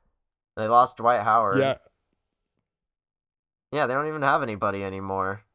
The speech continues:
Speaker 1: They're just, like, a really boring team.
Speaker 2: But they have the, apparently they're gonna have a really badass stadium. They're gonna have, like, a bar or something in there.
Speaker 1: Oh, really? Oh,
Speaker 2: Or,
Speaker 1: that's
Speaker 2: like,
Speaker 1: cool.
Speaker 2: like a,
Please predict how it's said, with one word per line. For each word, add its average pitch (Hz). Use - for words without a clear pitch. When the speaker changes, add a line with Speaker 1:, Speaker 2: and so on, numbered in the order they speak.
Speaker 1:
They're 110
just, 131
like, 127
a 117
really 123
boring 120
team. 117
Speaker 2:
But 107
they 123
have 117
the, 110
apparently 143
they're 139
gonna 147
have 131
a 101
really 104
badass 117
stadium. 123
They're 110
gonna 110
have, 101
like, 98
a 95
bar 95
or 90
something 92
in 90
there. 90
Speaker 1:
Oh, 135
really? 147
Oh, 101
Speaker 2:
Or, 117
Speaker 1:
that's 92
Speaker 2:
like, 92
Speaker 1:
cool. 92
Speaker 2:
like 98
a, 87